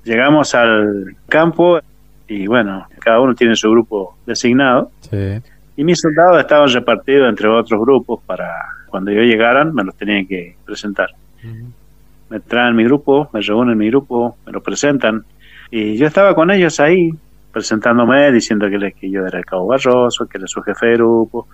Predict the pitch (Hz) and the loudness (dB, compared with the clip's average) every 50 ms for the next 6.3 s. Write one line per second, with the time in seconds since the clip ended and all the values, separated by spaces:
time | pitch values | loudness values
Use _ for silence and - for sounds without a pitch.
0 | - - _ _ _ - 117 113 110 104 104 104 104 107 104 104 104 113 113 104 | -20 -20 _ _ _ -6 -2 0 0 0 0 -2 -2 0 0 0 0 0 -2 -2
1 | 104 101 - 110 104 107 113 113 110 107 101 98 92 - - 113 113 139 147 156 | -2 0 0 2 2 2 2 2 0 0 -2 -4 -6 -4 -4 0 2 2 4 4
2 | 156 156 156 156 147 135 117 107 101 98 95 90 92 - - - - - - 117 | 4 4 4 4 4 4 4 2 2 0 -2 -8 -12 -14 -16 -16 -16 -16 -14 -12
3 | 104 101 - 101 104 101 95 - 113 110 104 98 95 98 104 113 117 117 113 107 | -12 -12 -10 -8 -8 -8 -6 -2 -2 -2 -2 -2 -2 -2 -2 0 0 0 0 -2
4 | 104 95 90 - _ _ _ _ - - - - - 110 110 104 98 - 107 127 | -4 -6 -10 -12 _ _ _ _ -20 -18 -8 -2 0 0 0 0 0 0 0 0
5 | 135 120 - 180 190 156 123 110 107 101 120 127 127 - 190 196 _ _ - 120 | 0 0 0 2 2 2 2 2 0 0 -2 -6 -6 -8 -14 -14 _ _ -12 -10
6 | 120 117 123 127 135 | -8 -8 -8 -10 -10